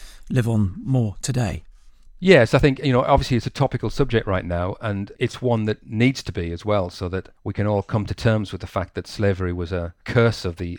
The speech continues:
Speaker 2: ancient and early modern worlds,
Speaker 1: Mm.
Speaker 2: uh, and it was common to, to lots and lots of nations.
Speaker 1: Piracy, of course, was a criminal activity, and yet it has been portrayed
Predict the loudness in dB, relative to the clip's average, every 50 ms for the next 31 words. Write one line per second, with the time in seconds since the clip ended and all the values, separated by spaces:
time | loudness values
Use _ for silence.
0 | _ -6 -6 -6 -4 -6 -8 -8 -8 -6 -6 -4 -2 -2 -2 -2 -4 -4 -6 -6
1 | -6 -6 -4 -4 -4 -6 -8 -14 -20 -20 _ _ _ -20 -14 -6 -4 -2 -2 -2
2 | -4 _ -8 -6 -6 -6 -4 -6 -6 -6 -6 -8 -8 -6 -6 -10 -8 -2 -2 0
3 | 0 0 -4 -2 -4 -4 -4 -4 _ _ -8 -6 -4 0 -2 -2 -2 -4 -12 -10
4 | -8 -6 -6 -8 -8 -8 -14 -8 -4 -4 -4 -4 -6 -10 -14 -16 -16 _ _ _
5 | _ _ _ _ _ -4 0 2 2 2 2 0 -2 -2 -2 -2 -2 -2 -2 -2
6 | -2 -2 -2 -2 -2 -2 _ _ _ -4 2 4 4 4 4 4 2 2 2 0
7 | 0 0 -2 -4 -4 -2 -2 -2 -4 -2 -2 -2 0 0 0 2 2 2 0 -2
8 | -4 -6 -8 -6 -4 -2 -2 -4 -4 -2 -2 -2 -2 -2 -6 -10 -10 -8 -8 -6
9 | -6 -6 -6